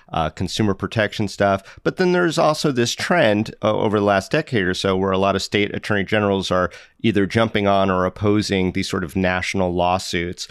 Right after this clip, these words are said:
uh, to either stop or, uh, assist things from happening on a federal level. And, and Sigal really took that tack, right?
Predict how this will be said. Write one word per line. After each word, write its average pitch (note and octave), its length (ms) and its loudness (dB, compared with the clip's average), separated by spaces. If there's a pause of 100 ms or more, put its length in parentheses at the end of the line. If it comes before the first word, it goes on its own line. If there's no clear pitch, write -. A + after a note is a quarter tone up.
(280)
uh, F2 180 0
to F2+ 500 0
either F2+ 560 -2
stop - 640 0
or, F#2 420 0 (320)
uh, F2+ 200 2
assist - 580 -2
things G#2 420 -2
from F#2+ 220 -2
happening F#2+ 400 -2
on F2+ 120 -2
a F2 60 -6
federal F2 320 -4
level. F#2+ 380 -2
And, G#2 260 -4
and A2 140 -2
Sigal C3+ 360 0
really A2+ 280 2
took - 260 -8
that G#2+ 300 0
tack, - 280 -4
right? G2+ 300 0